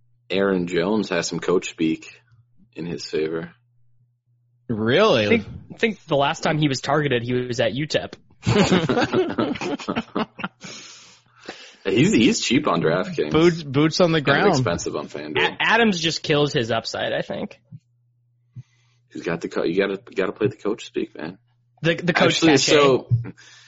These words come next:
Speaker 1: I like the Rams too much, but the, the corpse of Todd Gurley.
Speaker 2: No,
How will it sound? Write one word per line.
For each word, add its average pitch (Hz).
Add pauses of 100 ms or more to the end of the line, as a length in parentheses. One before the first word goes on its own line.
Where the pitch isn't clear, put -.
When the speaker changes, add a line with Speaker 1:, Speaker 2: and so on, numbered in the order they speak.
(220)
Speaker 1:
I 104
like 156
the 120
Rams 90
too 80
much, 71
but 80
the, 95
the 90
corpse 101
of 87
Todd 85
Gurley. 87
Speaker 2:
No, 165